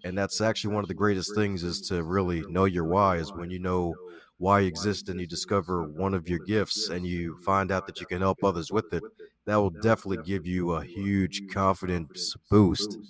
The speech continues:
And yeah, so definitely. So younger Dom was a lot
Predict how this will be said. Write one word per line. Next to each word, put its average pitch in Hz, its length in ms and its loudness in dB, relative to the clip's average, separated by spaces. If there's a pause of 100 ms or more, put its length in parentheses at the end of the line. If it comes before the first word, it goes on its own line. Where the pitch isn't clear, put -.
(440)
And 80 460 -4
yeah, 90 300 4
so 98 240 0
definitely. 120 500 6
So - 180 2
younger 190 320 6
Dom 175 300 10
was 156 160 6
a 147 60 6
lot 147 320 8